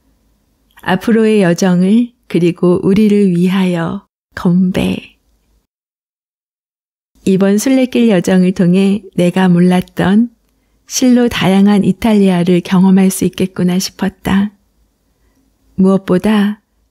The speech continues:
옆에는 함께 걸어줄 남편이 있었다.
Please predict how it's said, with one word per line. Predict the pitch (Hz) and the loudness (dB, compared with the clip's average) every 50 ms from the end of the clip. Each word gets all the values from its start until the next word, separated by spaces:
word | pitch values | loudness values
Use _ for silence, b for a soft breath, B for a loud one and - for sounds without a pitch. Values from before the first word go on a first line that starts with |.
| _ - | _ -6
옆에는 | - 175 180 180 - 233 208 202 202 208 202 214 | -4 -4 -4 -2 -2 0 2 2 2 4 2 2
함께 | 214 247 277 269 - - 247 240 | 0 -2 -4 -4 -2 -2 -2 -2
걸어줄 | - 220 196 175 180 175 175 - 196 196 185 - | 0 0 0 0 0 0 0 0 0 0 0 -2
남편이 | - - 175 180 190 - 214 196 190 190 | -2 -2 0 0 0 2 2 2 2 2
있었다. | 190 190 - - 196 185 _ - - 202 190 190 208 220 | 2 0 0 -4 -6 -6 _ -6 -6 -4 -2 -2 -2 -4